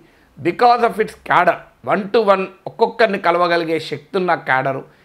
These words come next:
పన్నా ప్రముఖ్ అని అంటే ఒక్కొక్క బూత్ లెవెల్‌లో,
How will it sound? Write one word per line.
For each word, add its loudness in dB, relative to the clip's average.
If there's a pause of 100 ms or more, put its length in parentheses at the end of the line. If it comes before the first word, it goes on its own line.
(360)
పన్నా 2
ప్రముఖ్ -2
అని -2 (120)
అంటే -2
ఒక్కొక్క 0
బూత్ -4
లెవెల్‌లో, 0